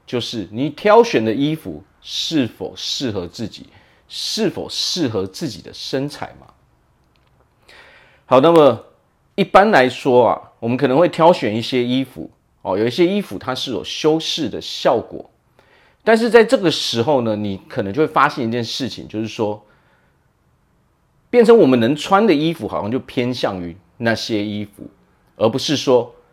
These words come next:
很多人的愿望是说我可以驾驭很多种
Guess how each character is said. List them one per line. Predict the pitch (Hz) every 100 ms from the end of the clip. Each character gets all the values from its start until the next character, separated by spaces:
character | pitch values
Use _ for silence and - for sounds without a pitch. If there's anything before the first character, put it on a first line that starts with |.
| _ _ _ _ - -
很 | - 123
多 | 196
人 | 165
的 | 131
愿 | 165
望 | 160 143
是 | -
说 | 127 131
我 |
可 | 104
以 | 120
驾 | - 127 117
驭 | 110
很 | - 78
多 | 104 147
种 | -